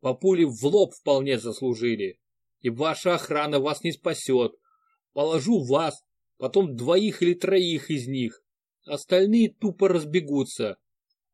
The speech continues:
Вы, две великовозрастные идиотки, втянули мою группу в совершенно бессмысленное мероприятие, которое ничего, кроме потерь, никому не принесло. Маш,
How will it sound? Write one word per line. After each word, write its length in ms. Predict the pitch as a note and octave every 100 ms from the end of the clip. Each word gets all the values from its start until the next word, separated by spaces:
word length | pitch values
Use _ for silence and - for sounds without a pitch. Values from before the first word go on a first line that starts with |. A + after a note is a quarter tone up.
| _
Вы, 600 | A2+ G#2+ C#3 F3 A2 - _ _
две 380 | G#2+ A2 F3 - -
великовозрастные 1300 | A2 C#3 F3 - F3 D3 A3 F#3 F#3+ F3+ F#3 F3+ -
идиотки, 1040 | F3 C#3 F3+ A3 G#3+ E3 - - G#2+ - _ _ _ _
втянули 440 | - F#3 G#3+ F#3+
мою 280 | F#3 G3 F3+
группу 460 | C#3 F3+ G#3+ D#3+
в 80 | C3
совершенно 520 | - D#3 C#3 G#3 F#3
бессмысленное 840 | D3 C3+ E3+ - G#3+ - F3+ E3+ E3
мероприятие, 1000 | E3+ E3 - E3 F3+ G#3+ - B2 A2 G2 _ _ _ _ _
которое 400 | D3 F3+ F3+ F3+
ничего, 640 | F#3+ G3+ - A3 A3 A3+ -
кроме 340 | - F#3 E3+
потерь, 440 | - F#3 - A3
никому 420 | E3 D#3+ F#3 E3+ E3+
не 80 |
принесло. 800 | C#3 D#3+ D#3 C3 - C#3 A2+ - _ _ _ _ _ _ _
Маш, 580 | C#3 F3 F3 A#2+ -